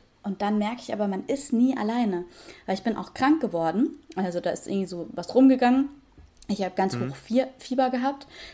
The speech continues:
Speaker 1: in Mexiko dann, als Marie weg war. Es war so, ich glaub, fünf Tage nach Marie weg war. Vielleicht hab ich Marie einfach vermisst.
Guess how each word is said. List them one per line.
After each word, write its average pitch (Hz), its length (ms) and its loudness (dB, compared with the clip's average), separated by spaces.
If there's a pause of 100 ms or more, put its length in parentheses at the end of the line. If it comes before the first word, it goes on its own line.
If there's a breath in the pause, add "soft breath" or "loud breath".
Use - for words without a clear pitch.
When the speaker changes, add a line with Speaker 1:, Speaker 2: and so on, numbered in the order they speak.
Speaker 1:
in 220 120 0
Mexiko 226 440 -2
dann, 233 140 0
als - 220 -4
Marie 208 260 0
weg 233 160 0
war. 233 100 2
Es 214 140 0
war 196 80 2
so, 180 140 -2
ich 180 100 -6
glaub, 185 180 -4 (160)
fünf 226 280 -2
Tage 208 260 -2
nach 202 140 -2
Marie 202 260 -2
weg 240 180 -4
war. 240 140 0 (180 loud breath)
Vielleicht 202 160 -4
hab 208 60 -2
ich 208 80 -4
Marie 214 220 0
einfach 208 240 -2
vermisst. 208 580 -2